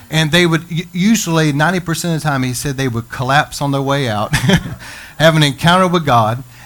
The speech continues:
and they would just be another testimony of somebody getting saved on their way out,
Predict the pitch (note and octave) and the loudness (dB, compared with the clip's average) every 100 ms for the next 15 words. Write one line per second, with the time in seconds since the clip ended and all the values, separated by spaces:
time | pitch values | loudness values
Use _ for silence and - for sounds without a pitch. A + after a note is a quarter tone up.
0 | - C3+ C#3+ D3+ C#3+ D3 - D3+ C#3 D3+ | -4 0 2 2 0 -2 0 0 2 2
1 | C#3+ - E3 - C3+ B2 A#2+ A#2 B2 B2 | 0 -2 -2 -2 -2 0 0 0 -2 -2
2 | B2 A#2+ B2 B2 D3 C3 F#2+ F2 F2 - | -2 -2 -2 -4 -2 -2 -4 -8 -12 -4
3 | A#2 A#2+ B2 D3 D3 D3+ A#2+ E2 | 0 2 2 2 2 2 0 -2